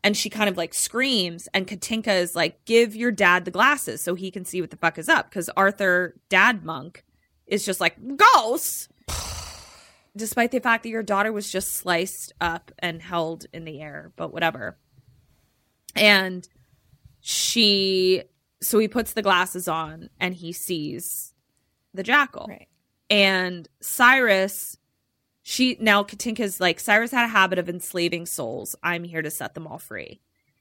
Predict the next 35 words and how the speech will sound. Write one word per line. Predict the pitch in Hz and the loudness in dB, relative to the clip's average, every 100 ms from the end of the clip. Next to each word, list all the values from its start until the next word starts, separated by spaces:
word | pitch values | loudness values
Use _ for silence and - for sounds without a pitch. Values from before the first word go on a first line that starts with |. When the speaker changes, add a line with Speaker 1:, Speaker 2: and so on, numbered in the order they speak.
| _ - | _ -6
Speaker 1:
And | 196 | -2
Arthur | - 196 196 190 | 2 2 2 -2
is | 175 | 0
like, | 175 | -4
"How | - - 226 | -4 4 4
did | 208 185 | 4 0
you | 196 202 370 539 381 | -4 8 8 8 4
get | 220 | 0
in?" | 170 - - _ _ _ _ _ _ _ _ _ _ _ | 0 -12 -16 _ _ _ _ _ _ _ _ _ _ _
And | 214 214 | 4 4
she's | 202 220 202 196 | 2 -2 -2 0
like, | 185 175 - | 0 -2 2
"I | 196 208 | 4 4
slipped | - - 233 - | 2 -2 -4 -2
through | 254 | -4
an | 240 | -2
opening | 214 208 202 | -2 -2 -6
in | 190 | -4
the | 185 | -4
house | 190 180 175 - | 2 0 0 -6
when | 180 | -6
it | 170 | -4
was | 175 180 170 - _ _ _ _ _ _ _ _ | -2 -2 -4 -12 _ _ _ _ _ _ _ _
doing | 214 190 180 | 0 2 2
its | 160 - | -4 -6
whole | 190 180 | -2 0
puzzle | 170 - 175 156 | -2 -4 -4 -6
piece | - 165 147 - | -10 -12 -12 -14
thing, | - - - _ - | -14 -14 -18 _ -2
but | 165 - _ - | -2 -2 _ -4
I'm | 180 175 | -4 -4
sure | - 180 175 | -4 0 0
it's | 165 - | 0 -10
closed | - 147 139 - - | -6 -6 -6 -12 -18
now" | - - - | -14 -14 -14